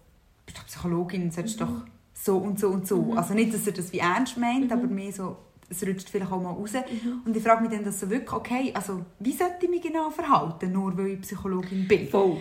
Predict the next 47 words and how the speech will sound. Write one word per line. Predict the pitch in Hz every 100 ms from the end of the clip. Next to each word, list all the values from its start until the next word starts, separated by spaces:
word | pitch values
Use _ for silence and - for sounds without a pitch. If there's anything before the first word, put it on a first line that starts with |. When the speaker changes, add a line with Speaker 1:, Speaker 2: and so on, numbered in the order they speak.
| -
Speaker 1:
Ich |
meine, | 202 196 196
äh, | 190 185 - -
ich | -
weiss | 196 202
nicht, | 208
das | 185
ist |
vielleicht | 190 185
jetzt | 190
ein | 175 -
dummes | 202 208 -
Beispiel, | 208 - 208
aber | 175 170
ein | 175
Anwalt, | 175 170 190 185 175 190 185 - - -
äh, | 175 170 -
wo | 170
einfach | 175 165 - -
mal | 180
am | 175
Wochenende | 180 185 175 175
geht, | 175
geht | 170
saufen, | - 196 - - 175 190 - - -
ähm, | 175 170 170 - 180
weiss | 180
nicht, | 180 196 196 - - - _ _ _ _
verhaltet | - 180 180 190
sich | 196
dann | - 185
vielleicht | 190 - -
auch | 190
nicht | 214 208
immer | 202 202
mega | 196 190 196
korrekt. | - 196 175 -
Oder | 165
ein | 175 170 -
Polizist | 180 175 - 202 185 -
oder | 180
weiss | 262 233
auch | 240
Speaker 2:
Mhm. |
Speaker 1:
nicht | -
was. | 175 -
Oder, | 170 170